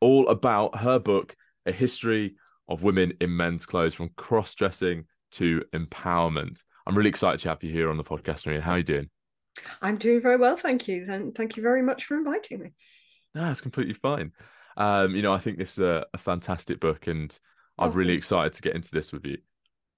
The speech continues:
Speaker 2: That's kind of you to say. Thank you.
Speaker 1: Now, fir-, first question, uh, where did you originally get the idea for this book then?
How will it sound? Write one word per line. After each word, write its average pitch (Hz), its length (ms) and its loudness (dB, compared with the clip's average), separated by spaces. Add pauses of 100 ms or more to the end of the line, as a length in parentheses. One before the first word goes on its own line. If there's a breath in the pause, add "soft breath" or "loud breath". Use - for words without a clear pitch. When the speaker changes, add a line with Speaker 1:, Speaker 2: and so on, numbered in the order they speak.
(760)
Speaker 2:
That's 233 180 0
kind 226 240 0
of 208 100 -2
you 175 140 -6
to - 80 -14
say. 165 220 -4
Thank 175 260 -12
you. 170 140 -14 (560)
Speaker 1:
Now, 123 180 2 (220)
fir-, 156 280 6
first 147 280 2
question, 98 420 -2 (580 soft breath)
uh, 120 300 2
where 160 220 2
did 170 160 -8
you 165 100 4
originally 123 260 2
get - 140 -4
the 104 140 0
idea 90 600 0 (360)
for - 60 -12
this 78 200 -12
book - 280 -12
then? - 160 -16